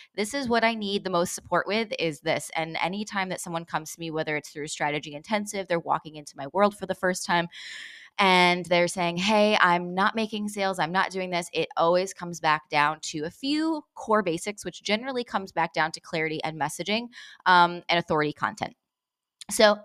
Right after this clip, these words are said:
let's dive into it, shall we? So number one, when it comes down to understanding your sales, right, we have to reverse engineer. Oftentimes, we are creating from a space of what we think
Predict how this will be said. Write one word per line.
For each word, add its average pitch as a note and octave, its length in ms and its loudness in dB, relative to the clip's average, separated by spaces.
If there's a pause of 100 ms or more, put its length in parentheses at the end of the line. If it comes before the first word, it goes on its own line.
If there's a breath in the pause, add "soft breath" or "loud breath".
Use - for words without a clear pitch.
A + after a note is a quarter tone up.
let's G4 320 0
dive F4 260 4
into B3+ 260 -2
it, - 140 0
shall C#4+ 240 2
we? G#4+ 220 2 (300 loud breath)
So G3 380 4
number G#3+ 380 2
one, D#3+ 320 4
when F#3 160 2
it C#4+ 100 -6
comes A#3+ 380 -6
down E3+ 380 0
to E3 240 -6
understanding E3+ 1120 -4
your D#3 240 -4
sales, - 500 -4
right, E3 160 -4
we E3+ 80 -2
have G3 160 0
to C#4 100 -10
reverse E3+ 560 -2
engineer. D3+ 560 -6
Oftentimes, E3+ 800 0 (560 loud breath)
we G#3+ 340 -2
are F3+ 200 6
creating G3 680 -4
from G3+ 220 -2
a E3+ 60 -4
space D#3+ 500 -4
of D3+ 180 0
what E3 200 0
we D#3+ 120 -2
think D#3 440 -8